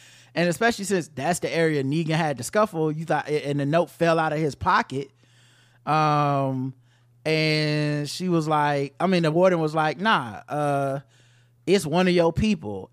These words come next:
And I could tell you a man that used to, like, I thought you were a leader, but you, you seem to be, you didn't separate yourself from everybody. You seem to be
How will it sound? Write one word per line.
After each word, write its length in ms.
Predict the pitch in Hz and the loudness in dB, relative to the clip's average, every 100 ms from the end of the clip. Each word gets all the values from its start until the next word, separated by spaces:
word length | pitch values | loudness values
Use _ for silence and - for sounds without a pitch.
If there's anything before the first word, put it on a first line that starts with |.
| 139 | -6
And 300 | 151 147 139 | -2 -2 -2
I 120 | 180 | -4
could 160 | 175 | -4
tell 280 | - 185 170 | -2 2 2
you 260 | 160 196 185 | 2 2 2
a 60 | |
man 320 | 147 156 156 151 | 2 0 0 0
that 80 | |
used 260 | 139 156 - | -2 -4 -4
to, 320 | 131 123 113 | -4 -4 -6
like, 340 | 113 127 120 98 _ _ _ _ - - - 113 117 | -8 -8 -8 -14 _ _ _ _ -20 -20 -18 -12 -6
I 100 | 185 | -2
thought 280 | 185 175 | 0 -2
you 80 | 196 | 0
were 180 | 156 127 | 0 0
a 40 | |
leader, 380 | 120 170 220 170 | 0 2 4 2
but 220 | 139 135 | 2 -2
you, 160 | 185 202 - | -4 -6 -4
you 220 | 139 214 | 0 0
seem 360 | 180 - 175 160 | 0 -2 0 0
to 40 | 151 | -2
be, 240 | 156 143 - - | -4 -8 -14 -6
you 140 | 160 | -2
didn't 220 | 196 151 | 0 0
separate 480 | 147 202 165 160 147 | 0 -2 0 -2 -2
yourself 340 | 143 - 147 - | -4 -4 -4 -4
from 140 | 139 | -4
everybody. 500 | 135 131 131 135 131 | -2 -2 -2 -2 -4
You 160 | 131 175 | -6 -6
seem 260 | 160 147 | -4 -2
to 60 | 139 | -2
be 420 | 135 135 131 131 | -2 -2 -2 -4